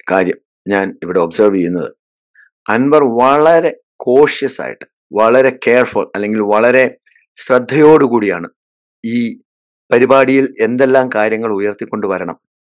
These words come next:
എന്നുള്ള കാര്യം തീരുമാനിച്ചിട്ടുള്ളത് എന്ന് ഇപ്പോൾ ഒരു തുടക്കത്തിൽ നിരീക്ഷിക്കുമ്പോൾ എനിക്ക് തോന്നുന്നു.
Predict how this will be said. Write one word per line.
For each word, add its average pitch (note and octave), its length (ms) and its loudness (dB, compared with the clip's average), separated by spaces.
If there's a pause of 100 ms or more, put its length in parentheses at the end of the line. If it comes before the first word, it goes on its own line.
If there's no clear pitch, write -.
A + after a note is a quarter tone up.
എന്നുള്ള F#2 280 -4
കാര്യം F2+ 280 -2
തീരുമാനിച്ചിട്ടുള്ളത് F2 720 -8 (500)
എന്ന് G#2+ 180 0 (360)
ഇപ്പോൾ C3+ 240 2 (220)
ഒരു A2 100 -8 (100)
തുടക്കത്തിൽ D3 460 2 (180)
നിരീക്ഷിക്കുമ്പോൾ G2+ 600 -6
എനിക്ക് F#2 240 -4
തോന്നുന്നു. F#2 320 -4